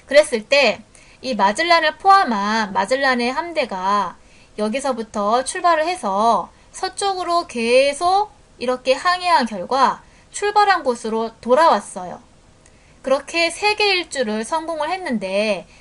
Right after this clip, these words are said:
그것은 지구가 둥근 모양이기 때문에 세계 일주가 가능한 거잖아요.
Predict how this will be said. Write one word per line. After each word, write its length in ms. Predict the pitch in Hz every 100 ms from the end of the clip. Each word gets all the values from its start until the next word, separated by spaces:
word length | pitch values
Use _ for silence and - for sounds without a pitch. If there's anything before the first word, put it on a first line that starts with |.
| -
그것은 640 | - 233 247 320 359 415 -
지구가 600 | - 233 240 277 349 359
둥근 420 | - 226 247 392
모양이기 580 | 381 370 330 285 247 247
때문에 640 | 226 214 208 262 339 415
세계 380 | 403 370 349 330
일주가 640 | 269 - 214 208 262 330
가능한 500 | - - 208 254 240
거잖아요. 680 | 202 185 175 175 277 311 185